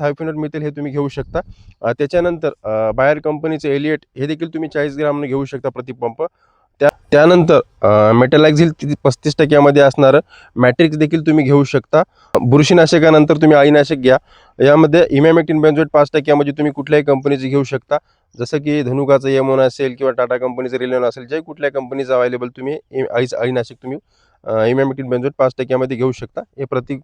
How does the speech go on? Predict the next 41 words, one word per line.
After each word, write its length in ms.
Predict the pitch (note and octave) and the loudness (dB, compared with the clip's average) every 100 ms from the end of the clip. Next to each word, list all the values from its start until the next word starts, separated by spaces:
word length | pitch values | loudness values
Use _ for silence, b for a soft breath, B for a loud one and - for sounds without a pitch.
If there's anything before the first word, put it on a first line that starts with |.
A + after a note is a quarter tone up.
| _ | _
पंप 220 | C3+ C3 | -4 -4
पंधरा 300 | C#3+ B2+ C3 | -6 -4 -2
ग्रामने 360 | B2+ B2+ B2+ B2+ | -2 -2 -4 -8
तुम्ही 160 | B2+ B2+ | -10 -8
वापरा. 280 | B2 - B2+ - _ - | -8 -8 -12 -12 _ 0
प्लेटॉनिक 400 | E3 D#3 D#3 D#3 | 2 4 4 6
घेऊ 140 | D3 | 4
शकता, 280 | C#3 C3+ D3+ b b b - | 2 -2 -2 b b b -6
जसं 180 | C3 | -2
की 140 | D3 C#3+ | 2 2
Isabian 420 | C3+ D#3 D3 D3 | 4 4 6 6
असेल 300 | C#3 D#3 C#3+ - _ _ _ | 4 2 0 -2 _ _ _
किंवा 160 | D3 D3+ | 2 4
इतरही 280 | D3+ F3+ E3+ | 4 2 2
कुठलं 320 | D#3+ D3+ D3+ | 0 2 0
असेल 180 | C#3 C#3+ | 0 -2
किंवा 180 | D#3 | 2
मायक्रोन्यूट्रिएंट 600 | D3 D3 C#3+ D3+ D3 D3+ C#3 | 4 2 0 -2 -2 0 0
असेल. 240 | C3 C#3 - | 0 -4 -6
Isabian 420 | C3 D3+ C#3+ D3 | -6 -2 0 0
वगैरे 300 | D3 C#3+ C#3+ | 0 0 0
घेतलं 260 | C#3+ B2+ C#3+ | -2 -4 -6
तर 100 | C#3 - | -8 -4
पन्नास, 320 | C#3 C#3 - | 0 0 -4
अ, 160 | - B2+ - | -4 -4 -2
पन्ना-, 220 | C3+ B2+ | -4 0
चाळीस 200 | B2+ C3+ - | -2 0 -4
ते 40 | |
पन्नास 340 | D3 D3 C#3 | -4 -2 -2
एम 80 | C#3+ | -4
एल 60 | C#3+ | -4
तुम्ही 240 | C#3+ C#3 | -4 -6
प्रति 220 | C3+ C3+ C3+ | -8 -10 -6
पंप 260 | C#3 C3 | -6 -4
घ्या 180 | C#3 C3+ - _ _ _ | -4 -4 -6 _ _ _
किंवा 160 | C#3+ C#3+ | -6 -4
कुठलंही 260 | C3+ D3 | -6 -4
मायक्रोन्यूट्रिएंट 560 | D#3 C3 B2+ D3 C#3+ C#3+ | 0 -2 -2 -6 -4 -4
असेल, 140 | C3 | -4
जसं 220 | C3 C3 C#3+ | -8 -8 -8
की, 140 | D3 | -8